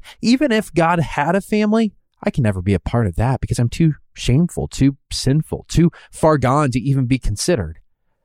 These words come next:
I remember a friend years ago sharing an experience that he had with his father. His dad wasn't a bad guy, but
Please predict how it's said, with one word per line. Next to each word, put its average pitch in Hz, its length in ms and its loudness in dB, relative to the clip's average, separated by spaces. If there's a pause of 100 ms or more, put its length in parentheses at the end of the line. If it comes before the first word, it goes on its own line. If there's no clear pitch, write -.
(140)
I - 40 4
remember 135 340 2
a 107 60 0
friend 123 300 0
years 117 220 2
ago 104 240 0
sharing 120 460 -2 (220)
an 110 100 2
experience 120 720 0
that 98 120 -4
he 104 120 -4
had 104 220 0
with 98 140 -4
his 92 160 -4
father. 113 460 0 (300)
His 151 120 2
dad 185 200 2
wasn't 147 280 2
a 110 40 -2
bad 104 400 -2
guy, 104 360 2
but 123 220 0